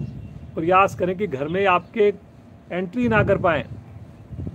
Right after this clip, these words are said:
बहुत ख़तरनाक चीज़ होती है जी कोल्ड ड्रिंक्स। जितने भी drinks हैं, कोई juices हैं जो प्रिजर्वेटिव उसमें लगा के रखते हैं, chemicals जिसमें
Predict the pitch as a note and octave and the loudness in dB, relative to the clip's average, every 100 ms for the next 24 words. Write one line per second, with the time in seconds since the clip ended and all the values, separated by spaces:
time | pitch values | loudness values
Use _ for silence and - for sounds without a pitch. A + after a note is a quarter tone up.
0 | - - - - - - - - - - | -12 -12 -10 -12 -14 -20 -20 -20 -20 -20
1 | - - - - B2 F3+ F#3+ - F#3 F3+ | -20 -20 -20 -12 -2 -2 -2 -4 -2 0
2 | F3 F3 F3 F#3 F3 D#3 F3 E3 E3+ E3+ | 2 2 0 -2 -2 -2 -2 -2 -2 -2
3 | D#3 D3+ E3+ F3+ F3+ - - - - - | -4 -2 -4 -4 -8 -20 -20 -20 -20 -20
4 | - - - - - A#2 E3+ - G3+ G#3+ | -20 -20 -20 -20 -18 -10 -10 -8 0 2
5 | F3 E3 G3 D3+ - - - - - - | 2 0 -2 -4 -8 -20 -20 -20 -20 -20
6 | - - - - - - - A#2+ F#3 F#3 | -20 -20 -20 -20 -20 -20 -12 -6 -4 -4
7 | - F3 D#3+ A#2+ - - - - - - | -4 -2 -2 -6 -16 -20 -20 -20 -20 -20
8 | - - - F3 C#3+ D#3 F3+ A3 F#3+ F#3+ | -20 -20 -4 -4 -2 -4 -4 0 2 4
9 | F#3 F#3 - F#3+ F#3 F#3 - - - - | 2 -2 -2 -6 -6 -8 -16 -20 -20 -16
10 | E3 D#3 F3 F#3 F3 F#3 F3+ F#3 E3+ - | -6 0 2 2 2 0 0 -2 -2 -4
11 | F3+ D#3+ D#3 D#3+ F3 E3 - F3+ F3+ F3 | -2 2 2 2 -2 -4 -4 -4 -2 -2
12 | E3 F3 F#3 E3+ F3 E3+ F#3+ F3+ | -4 0 0 0 -6 -4 -4 -4